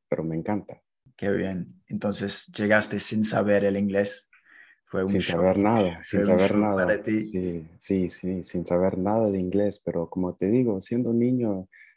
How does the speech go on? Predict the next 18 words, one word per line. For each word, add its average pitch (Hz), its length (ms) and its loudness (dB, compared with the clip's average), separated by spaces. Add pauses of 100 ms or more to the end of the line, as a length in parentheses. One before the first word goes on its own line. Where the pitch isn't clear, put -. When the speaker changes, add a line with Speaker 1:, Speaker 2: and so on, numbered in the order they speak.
(180)
Speaker 1:
ah, 87 320 -10
aprendí 92 500 -2
el 113 120 0
inglés 101 640 -4
rápido, 85 760 -2 (580)
ah, 82 280 -8
pero 85 220 2
poco 107 240 2
a 104 100 0
poco 117 360 0
se 90 160 -4
me, 85 400 -4
ah, 82 300 -14 (240)
eh, 73 160 -8 (600)
em-, 85 220 -8
empecé 90 380 -4
a 101 40 0
olvidar, 92 560 -2